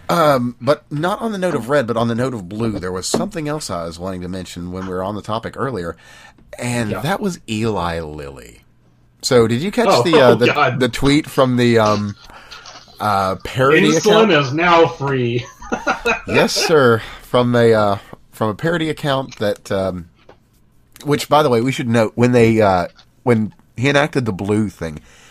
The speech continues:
Speaker 1: he just took off all the limits that were normally on there, which was, like, you send in a copy of your I D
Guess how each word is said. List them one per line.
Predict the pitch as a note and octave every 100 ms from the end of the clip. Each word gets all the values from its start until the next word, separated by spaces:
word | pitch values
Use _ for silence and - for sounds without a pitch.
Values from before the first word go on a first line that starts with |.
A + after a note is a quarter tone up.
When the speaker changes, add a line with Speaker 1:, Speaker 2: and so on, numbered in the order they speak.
| _
Speaker 1:
he | - C3 B2 A2+ - - _ G#2
just | A2+ A2+ -
took | A2 F#2+
off | D#2+ - _ -
all | A#2+ A#2
the | F#2
limits | F#2 F#2 D2+
that | - D#2+
were |
normally | G2 F#2 E2 F#2
on | F2+ D2+
there, | C#2+
which | D2+ -
was, | E2 D#2+
like, | E2 -
you | D#2+
send | - G2
in | G2
a | F#2
copy | F2+ E2+ F2+
of | E2
your | E2+
I | E2+ E2
D | F#2 F2+ F2